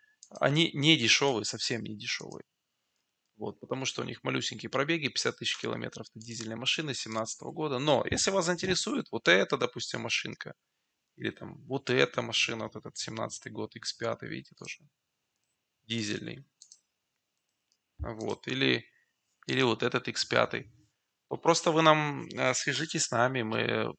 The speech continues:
откроем там прогноз цены, мы сравним цены с, э, дилерами тоже. Вот, и сможем прицениться, за сколько можно купить такую вот четыре три балла, видите.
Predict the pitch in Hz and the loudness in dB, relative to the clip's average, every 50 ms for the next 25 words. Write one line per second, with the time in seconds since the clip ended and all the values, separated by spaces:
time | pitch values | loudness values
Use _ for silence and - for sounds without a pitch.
0 | _ - - - - - - - 123 127 127 123 120 113 117 - _ _ _ _ | _ -6 -6 -6 -6 -4 0 2 2 4 2 2 0 -4 -10 -14 _ _ _ _
1 | - - 113 110 - - 127 123 127 135 135 - - 123 110 110 123 - - - | -14 -14 -12 -10 -8 -8 -8 -6 -4 -4 -4 -4 -4 -6 -6 -6 -6 -4 -4 -2
2 | - 131 123 127 139 - - - - - 139 131 131 117 - - - - - - | -2 -2 -2 -2 -2 -4 -6 -4 -2 0 0 0 0 -4 -6 -6 -8 -8 -8 -8
3 | - 98 110 113 117 120 120 - - 120 113 110 110 - 107 107 113 - 110 - | -8 -8 -10 -10 -6 -4 -2 -2 -2 -4 -6 -6 -8 -8 -8 -8 -8 -8 -10 -12
4 | _ _ _ _ _ _ _ _ _ _ _ - 117 110 117 117 - - - 113 | _ _ _ _ _ _ _ _ _ _ _ -10 -6 -6 -6 -6 -6 -6 -4 -2
5 | 120 120 123 123 120 120 120 120 120 123 127 123 120 120 120 - - - 143 156 | 0 0 0 2 2 2 2 0 0 0 -2 -4 -6 -8 -8 -8 -6 -2 0 0
6 | 160 160 147 - 147 - - 147 147 151 - - 117 110 - - - 127 - 127 | 0 -2 -4 -6 -6 -6 -4 -4 -4 -6 -6 -4 -4 -4 -4 -2 -4 -4 -4 -4
7 | 123 123 117 120 117 - 123 - 123 110 - - - - - 101 123 123 _ - | -4 -4 -4 -4 -6 -8 -8 -8 -10 -10 -10 -12 -14 -12 -10 -10 -10 -8 _ -6
8 | - - - 127 123 117 - - 120 104 62 - 110 107 104 104 110 117 - - | -4 -4 -2 -4 -4 -4 -6 -8 -8 -6 -4 -4 -4 -6 -8 -10 -12 -14 -14 -18